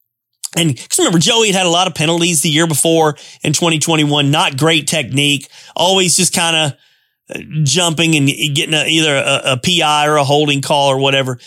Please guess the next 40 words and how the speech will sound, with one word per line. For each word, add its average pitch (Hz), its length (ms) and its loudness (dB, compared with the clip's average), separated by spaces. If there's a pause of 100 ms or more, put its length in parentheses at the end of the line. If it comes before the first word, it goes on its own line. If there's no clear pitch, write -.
(220)
Then 190 140 0
he 262 80 2
starts 233 260 0
the 175 60 -2
twenty 202 220 0
twenty-two 170 380 -2
season, 131 460 -2 (380)
and 147 100 -2
he's 151 100 2
got 165 160 0
six 190 260 -2
pass - 300 0
breaks 139 280 0
up, - 180 -2
breakups 156 440 -2
at 160 120 -8
Purdue. 190 420 0 (460)
And 175 220 2
then 196 340 0
you 180 360 -2
started 180 280 0
to 156 40 2
think, 151 160 -2
"Okay, 131 300 -2
now 120 140 0
Joey 170 260 2
Porter 156 280 0
Junior 202 380 2
is 143 240 0 (240)
starting 170 420 0
to 156 60 4
become 151 280 0
the 139 80 0
player 147 320 0
that 135 100 0
everybody 139 340 0
thought 123 280 0
he 254 180 2
would 180 160 2
be." - 280 -6